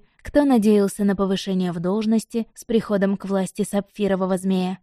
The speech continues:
Те, кому не нравились прежние законы, что претворил в жизнь Ториан ещё при жизни своего отца. Те, кто ненавидел людей.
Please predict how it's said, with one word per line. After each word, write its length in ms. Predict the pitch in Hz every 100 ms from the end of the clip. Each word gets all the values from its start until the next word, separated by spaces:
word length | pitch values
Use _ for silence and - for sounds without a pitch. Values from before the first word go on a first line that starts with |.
| _ _ _ _
Те, 220 | - 262
кому 240 | 226 202
не 160 | 202 208
нравились 460 | 233 226 180 180 -
прежние 480 | 190 185 180 185
законы, 480 | 180 180 220 240 202 -
что 240 | - - 214
претворил 500 | 196 185 185 180 180
в 60 |
жизнь 380 | 175 185 185 233
Ториан 420 | 262 190 175 165 - _
ещё 360 | 214 196 196
при 160 | 185 202
жизни 320 | 185 170 180
своего 320 | 175 180 175
отца. 420 | 175 175 - 170 - _ _ _ _ _ -
Те, 280 | - 190 196 - _ _
кто 240 | - 302 294
ненавидел 640 | 262 208 180 170 175 175
людей. 500 | 180 214 175 151 _